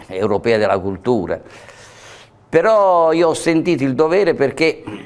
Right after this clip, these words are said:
adesso era il momento di investire su tutto questo percorso di vita, perché nel duemilaventi noi non solo dobbiamo celebrare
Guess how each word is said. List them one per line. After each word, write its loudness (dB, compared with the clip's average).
adesso 0
era 2
il 0
momento 0
di 0
investire -2
su -8
tutto -2
questo -4
percorso -4
di -8
vita, -10
perché 0
nel 2
duemilaventi -2
noi 0
non 2
solo 0
dobbiamo 0
celebrare 0